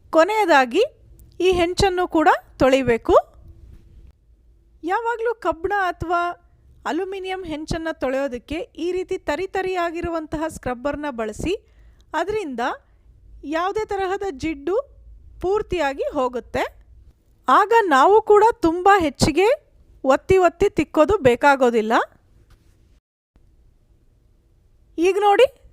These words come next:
ಸ್ಕ್ರಬ್ ಮಾಡಿ ಎಲ್ಲ ಆಯ್ತು. ಈಗ ಇದನ್ನ ಸ್ವಚ್ಛವಾದ ನೀರಿನಿಂದ ತೊಳೆದ್ಬಿಟ್ರೆ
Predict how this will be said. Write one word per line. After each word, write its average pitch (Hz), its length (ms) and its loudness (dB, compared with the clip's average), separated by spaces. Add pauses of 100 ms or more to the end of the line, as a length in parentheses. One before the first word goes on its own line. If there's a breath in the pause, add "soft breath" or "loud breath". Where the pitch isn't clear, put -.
ಸ್ಕ್ರಬ್ 349 340 0
ಮಾಡಿ 370 240 2
ಎಲ್ಲ 320 240 0
ಆಯ್ತು. 277 520 2
ಈಗ 330 340 -2
ಇದನ್ನ 254 300 -2 (720)
ಸ್ವಚ್ಛವಾದ 381 640 2
ನೀರಿನಿಂದ 294 600 -2 (440)
ತೊಳೆದ್ಬಿಟ್ರೆ 285 680 0